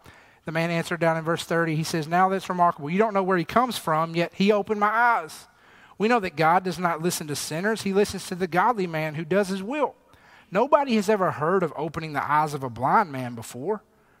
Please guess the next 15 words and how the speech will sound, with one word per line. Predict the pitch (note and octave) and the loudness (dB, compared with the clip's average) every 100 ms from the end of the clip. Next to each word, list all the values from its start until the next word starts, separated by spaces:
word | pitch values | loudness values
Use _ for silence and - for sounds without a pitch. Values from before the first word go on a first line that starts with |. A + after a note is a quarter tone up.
| _ | _
a | C#3 | -6
man | D#3+ D#3 | -2 -2
born | D3 A#3+ F#3 | -2 -2 -2
blind. | C3 B2+ E3+ G3 _ _ _ _ - | -2 0 -2 -6 _ _ _ _ -8
If | C#3+ | -4
this | A#3 C4+ | -2 0
man | A3+ A3 G3+ | 0 0 2
were | F#3 | 0
not | F#3 A#3 - | 2 2 2
from | A3+ F#3+ | 0 2
God, | D#3+ D#3 D3 | 2 2 0
he | - G#3 G3+ | 0 0 0
could | - F#3 F3+ D3+ | -2 -2 -2 -6
do | D#3+ D3+ D3 _ - | -10 -10 -12 _ -10
nothing." | C#3+ A#2 - | -8 -8 -10